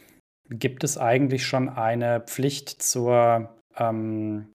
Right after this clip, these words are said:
ähm, zum Versand von E-Rechnungen, und zwar dann, wenn man mit staatlichen Körperschaften zu tun hat, also mit, ähm, Gemeinden,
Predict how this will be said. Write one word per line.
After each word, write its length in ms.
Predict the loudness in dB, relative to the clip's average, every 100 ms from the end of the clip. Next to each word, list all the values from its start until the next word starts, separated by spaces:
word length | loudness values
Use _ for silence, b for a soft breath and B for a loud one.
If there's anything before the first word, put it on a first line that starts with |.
| _ _ _ _ -20 _ _
ähm, 280 | -6 -4 -4
zum 180 | -2 -2
Versand 480 | 2 2 4 4 2
von 220 | 0 0
E-Rechnungen, 720 | 0 2 2 0 -2 -2 -2
und 140 | -2
zwar 260 | -2 2 2
dann, 400 | 2 2 2 2
wenn 180 | 0 0
man 420 | 0 0 -2 -6 B B B _
mit 340 | -4 -4 -8 -12
staatlichen 600 | -2 4 4 4 -2 -4
Körperschaften 640 | 2 2 2 0 -2 -2
zu 140 | -10 -10
tun 300 | -12 -10 -6
hat, 160 | -6
also 280 | -4 -6 -4
mit, 400 | -4 -4 -6 -6 -4
ähm, 420 | -4 -2 -4 -4
Gemeinden, 880 | -2 2 2 2 0 0 0 -2 -6